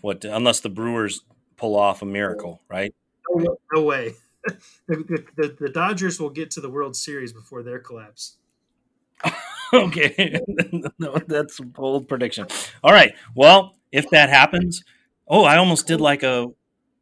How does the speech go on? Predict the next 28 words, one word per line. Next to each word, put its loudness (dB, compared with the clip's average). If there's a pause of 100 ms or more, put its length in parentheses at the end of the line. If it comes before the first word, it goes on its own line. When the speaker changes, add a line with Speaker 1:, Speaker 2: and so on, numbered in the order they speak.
(220)
Speaker 1:
wait, 2
wait, 2
don't -2
tell -2
me -4
finish. -10
If -2
that 6
happens, 0 (480)
we'll 4
talk 6
Speaker 2:
<laughs> -4
Speaker 1:
about 2
it. -2 (760)
<laughs> 0
Oh, 2
man, 0 (200)
it's -14
my -2
dream. -4
I -2
almost -8
did -12
a -10
wait, -10
wait -10
finish. -12
Um, 2